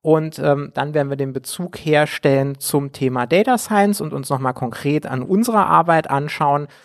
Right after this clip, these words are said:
wo wir eben C I C D einsetzen und wie das unsere Arbeit verändert hat. Und dann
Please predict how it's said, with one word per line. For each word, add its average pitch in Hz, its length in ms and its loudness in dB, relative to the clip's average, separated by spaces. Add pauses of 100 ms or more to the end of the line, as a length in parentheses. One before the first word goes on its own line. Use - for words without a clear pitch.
(600)
wo 139 360 -4
wir 139 180 0
eben 135 240 -2
C 131 220 -8
I 120 220 -2
C 135 200 -6
D 139 280 2
einsetzen 185 720 2
und 143 180 -6
wie 139 80 -2
das 131 240 2
unsere 127 300 -4
Arbeit 123 680 0
verändert 254 680 0
hat. 254 240 2 (440)
Und 185 440 0 (100)
dann 160 400 0